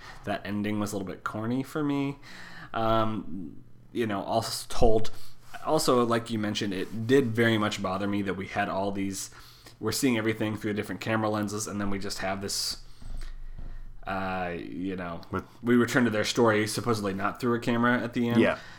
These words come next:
Speaker 1: It, and it seems like it wouldn't have been that hard to, I mean, they still had, apparently, the ghost hunter cameras from when they had talked, I mean, they even made the point of saying, "Well, we installed, again, we installed
Speaker 2: Right.
Speaker 1: cameras in every room." So we could have done it through something like that.
Speaker 2: Right.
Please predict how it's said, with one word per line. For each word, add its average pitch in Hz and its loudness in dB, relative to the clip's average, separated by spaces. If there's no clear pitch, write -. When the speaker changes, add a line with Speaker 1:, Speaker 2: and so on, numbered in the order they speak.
Speaker 1:
It, 131 2
and 151 4
it 165 2
seems 208 6
like 143 4
it 127 4
wouldn't 127 6
have 107 4
been 107 0
that 101 -2
hard 107 0
to, 98 -4
I 127 0
mean, 131 4
they 151 4
still 160 4
had, 156 8
apparently, 127 4
the 113 0
ghost 143 2
hunter 101 -2
cameras 98 -2
from 107 -2
when 120 6
they 113 4
had 110 -2
talked, - 4
I 135 6
mean, 135 10
they 139 10
even 147 8
made 139 8
the 113 0
point 143 4
of 117 4
saying, 127 4
"Well, 107 4
we 107 0
installed, 104 0
again, 107 0
we 98 -2
installed 101 2
Speaker 2:
Right. - -2
Speaker 1:
cameras 139 2
in 104 -2
every 90 -4
room." 82 -4
So 135 4
we 131 6
could 202 8
have 135 4
done 135 6
it 120 0
through 147 4
something 101 -2
like 87 -8
that. 82 -8
Speaker 2:
Right. 90 0